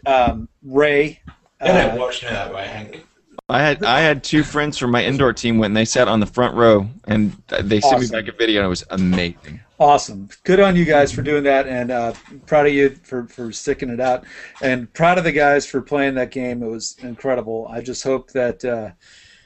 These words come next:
Speaker 1: you know, when it comes down to it, it's, uh, not the only win that we get. <laughs>
Speaker 2: I did like Jermaine Jones' Don King haircut, though.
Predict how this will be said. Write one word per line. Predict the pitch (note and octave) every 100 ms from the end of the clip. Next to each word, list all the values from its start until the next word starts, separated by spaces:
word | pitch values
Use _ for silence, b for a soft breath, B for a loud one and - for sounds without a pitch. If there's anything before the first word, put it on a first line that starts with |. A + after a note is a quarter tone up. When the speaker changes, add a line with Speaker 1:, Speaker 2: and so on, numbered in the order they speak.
| b _
Speaker 1:
you | C#3
know, | C3 A2+ A2+ _ _ _ _ _ _ _ _ _ _ _ -
when | C#3+
it | C#3
comes | D3+ C3+ A#2
down | C#3+ B2+
to | C3+ B2+
it, |
it's, | A2+ A2+ -
uh, | B2 A2+ G#2+ A#2+
not | C3+ A#2+
the | B2
only | A#2+ A#2 A2
win | A2 G#2
that | G2+
we | G2+
get. | G#2 F2+ - - B B4+ B
<laughs> | B _ _ _
Speaker 2:
I | E3
did | G3 G#3
like | G3+ -
Jermaine | F3+ E3+ E3
Jones' | E3 D#3+ D3+ D3
Don | D#3 D3+ D3+
King | D3+ C#3
haircut, | C3+ C#3+ A#2+ G#2 -
though. | F#2